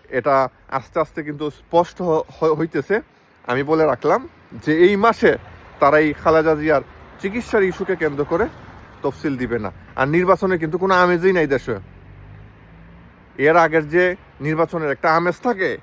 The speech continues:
নির্বাচনের চার পাঁচ মাস আগ থেকে, এই আমেজটা কিন্তু বর্তমানে বাংলাদেশে নাই। কারণ সবার মধ্যে একটা শঙ্কা যে বাংলাদেশে আদৌ নির্বাচন হবে কিনা, এবং তারেক জিয়া স্টেটমেন্টের পরে সবাই কিন্তু আরও চিন্তিত হয়ে পড়ছে।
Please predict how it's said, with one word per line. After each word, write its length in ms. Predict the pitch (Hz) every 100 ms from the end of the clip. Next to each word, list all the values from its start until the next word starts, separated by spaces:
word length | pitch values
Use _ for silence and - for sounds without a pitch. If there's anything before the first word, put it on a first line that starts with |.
| - -
নির্বাচনের 560 | 131 147 151 156 143 120 -
চার 180 | 143 131
পাঁচ 200 | 143 139
মাস 160 | 156 151
আগ 140 | - 139 -
থেকে, 300 | 165 127 101 - - - -
এই 140 | 185
আমেজটা 340 | 190 196 185
কিন্তু 180 | 208 196
বর্তমানে 400 | 190 190 190 170
বাংলাদেশে 460 | 160 170 170 143 160
নাই। 200 | 143 101 -
কারণ 120 | 131
সবার 380 | 131 226 240 240
মধ্যে 260 | 226 180
একটা 180 | 180 196
শঙ্কা 420 | 170 185 160 165 233 - - -
যে 80 | 123
বাংলাদেশে 760 | 104 147 147 123 190 - 339 370 - _
আদৌ 360 | - 311 160 175
নির্বাচন 400 | 170 156 151 143
হবে 260 | 120 135 156
কিনা, 300 | 160 185 220 - _
এবং 240 | - 143 135
তারেক 340 | 147 147 151 139
জিয়া 180 | 151
স্টেটমেন্টের 640 | 143 - 180 - 175 160 151
পরে 240 | 156 190 240 - - -
সবাই 220 | - 147 156
কিন্তু 240 | 151 135
আরও 160 | 143 156 -
চিন্তিত 340 | 160 139 135
হয়ে 140 | 139
পড়ছে। 380 | 131 120 - 104